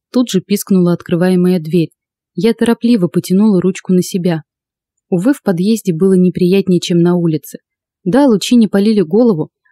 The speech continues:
зато в нос тут же ударили неприятные запахи мочи и хлорки. Закашлявшись, я поспешно побежала вверх по лестнице. С ужасом покосилась на приоткрытые двери, ловила носом обеденные ароматы.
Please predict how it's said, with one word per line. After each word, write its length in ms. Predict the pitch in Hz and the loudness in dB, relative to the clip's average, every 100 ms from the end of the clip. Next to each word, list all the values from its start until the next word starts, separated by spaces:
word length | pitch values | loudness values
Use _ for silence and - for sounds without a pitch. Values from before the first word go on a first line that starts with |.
| - | -4
зато 280 | 185 220 | -2 0
в 60 | 247 | 2
нос 260 | 262 247 - | 4 4 0
тут 200 | 226 190 | -4 -2
же 140 | 180 | -2
ударили 380 | 175 220 226 175 | 0 2 2 2
неприятные 580 | 170 165 180 190 180 165 | 2 0 0 0 0 0
запахи 420 | 180 175 170 170 | 0 -4 -4 -2
мочи 300 | 165 - 226 | -2 -2 -6
и 140 | - | -6
хлорки. 580 | 170 - 185 165 - 165 _ _ _ - | -10 -4 -2 -4 -8 -20 _ _ _ -12
Закашлявшись, 840 | 170 180 - 208 - 175 - 156 _ _ _ | -6 -4 -2 -4 -4 -8 -8 -12 _ _ _
я 180 | 196 233 | -4 -2
поспешно 500 | 254 202 - 220 190 | -2 -4 -2 -2 0
побежала 500 | 170 160 160 190 185 | -2 -2 -2 0 -2
вверх 260 | 156 175 - | 0 -4 -4
по 80 | 180 | -2
лестнице. 580 | 175 165 - 156 - - _ _ _ _ | 0 -2 -4 -8 -8 -20 _ _ _ _
С 160 | - | -2
ужасом 360 | 285 240 - 175 | 0 0 0 -2
покосилась 560 | 170 185 - 220 196 | -2 -6 -2 -2 -2
на 120 | 175 170 | -2 -2
приоткрытые 640 | 175 175 - 202 - 165 | -2 -4 -4 -4 -2 -4
двери, 380 | 143 214 214 180 _ _ - | 0 -2 -2 -6 _ _ -6
ловила 380 | 165 190 262 220 | -2 0 2 2
носом 340 | 190 220 190 | 2 0 0
обеденные 540 | 175 156 180 180 180 180 | 0 0 0 0 2 0
ароматы. 480 | 185 180 151 - | 0 -2 -2 -8